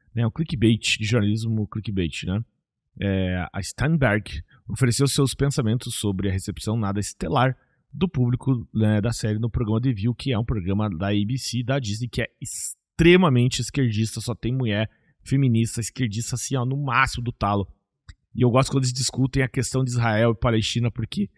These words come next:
tem a, a esquerdista judia lá, que defende Israel, e tem as esquerdistas da, que são pró-Palestina, e elas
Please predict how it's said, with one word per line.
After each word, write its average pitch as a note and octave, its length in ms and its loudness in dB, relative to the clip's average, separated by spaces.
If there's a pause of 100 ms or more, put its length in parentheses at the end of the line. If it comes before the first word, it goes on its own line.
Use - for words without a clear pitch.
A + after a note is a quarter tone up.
(260)
tem B2 200 4
a, A2 180 2
a G#2+ 160 2
esquerdista A#2 560 -2
judia A2 440 0
lá, A#2+ 280 2
que C3 120 -4
defende A2+ 320 -4
Israel, B2 360 4
e C3+ 80 0
tem B2+ 220 2
as B2 120 0
esquerdistas A#2+ 560 -2
da, A#2 320 2 (400)
que - 100 -6
são A2+ 560 0 (120)
pró-Palestina, A#2+ 720 2
e A2+ 100 2
elas - 560 -2